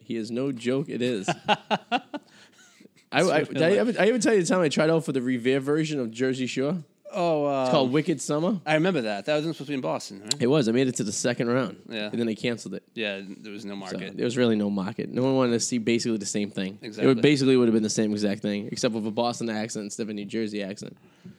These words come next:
Speaker 1: That would have been D J I D D, you know?
Speaker 2: Oh, God.
Speaker 1: Then a parallel universe of me and Paul,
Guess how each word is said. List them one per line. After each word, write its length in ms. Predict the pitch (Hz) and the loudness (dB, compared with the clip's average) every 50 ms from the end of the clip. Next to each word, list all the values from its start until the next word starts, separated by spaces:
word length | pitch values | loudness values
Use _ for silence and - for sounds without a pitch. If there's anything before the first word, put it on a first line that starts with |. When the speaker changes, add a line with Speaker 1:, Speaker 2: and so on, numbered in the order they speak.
| - - - _ - - - | -20 -20 -20 _ -20 -10 -2
Speaker 1:
That 100 | - 127 | 2 4
would 80 | 151 | 4
have 80 | 151 135 | 4 4
been 120 | 135 127 | 4 2
D 140 | 123 - 151 | 2 2 4
J 220 | 139 139 143 143 139 | 4 6 6 6 6
I 100 | 139 139 | 6 6
D 140 | 143 139 | 4 4
D, 380 | 131 143 160 156 - 139 - - - _ _ - | 4 6 4 4 4 2 -2 -8 -20 _ _ -8
you 80 | 110 110 | -4 -2
know? 260 | 113 117 131 143 135 131 | 0 0 0 0 -2 -4
Speaker 2:
Oh, 160 | - 107 - - | -6 -8 -8 -12
God. 120 | - - - - - - - - - _ _ _ _ _ _ _ _ _ _ _ - | -16 -16 -16 -18 -20 -20 -20 -20 -20 _ _ _ _ _ _ _ _ _ _ _ -6
Speaker 1:
Then 100 | - 131 | -2 -2
a 60 | 127 | -2
parallel 460 | 107 - - 156 160 160 156 151 147 143 | -2 2 2 4 4 6 6 4 4 4
universe 520 | 147 160 160 147 117 117 117 - - - | 4 4 2 2 2 2 0 0 0 -2
of 140 | 120 104 131 | -4 -2 0
me 120 | 135 143 | 0 2
and 140 | 135 120 110 | 2 0 2
Paul, 220 | 160 143 139 135 | 0 0 2 2